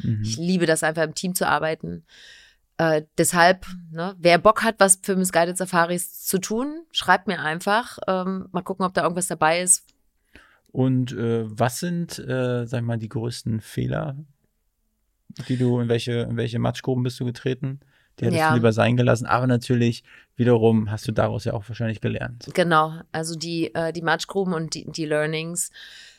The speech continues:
Speaker 2: sind ganz, äh, mh, für mich persönlich ist es, es ist eine riesen Herausforderung, fokussiert zu sein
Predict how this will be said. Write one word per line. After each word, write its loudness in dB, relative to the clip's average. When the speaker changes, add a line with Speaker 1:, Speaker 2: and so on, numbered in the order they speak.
Speaker 2:
sind 0
ganz, 0
äh, 0
mh, -4
für -6
mich 0
persönlich -2
ist -4
es, -4
es -8
ist 0
eine -8
riesen 0
Herausforderung, -2
fokussiert -6
zu -6
sein -8